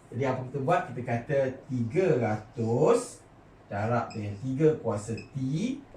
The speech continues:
sama dengan tujuh puluh dua ribu sembilan ratus.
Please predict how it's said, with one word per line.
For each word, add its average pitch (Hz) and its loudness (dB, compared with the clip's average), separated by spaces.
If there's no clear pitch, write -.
sama 120 2
dengan 117 0
tujuh 131 0
puluh 120 2
dua 117 2
ribu 151 0
sembilan 117 0
ratus. 110 -6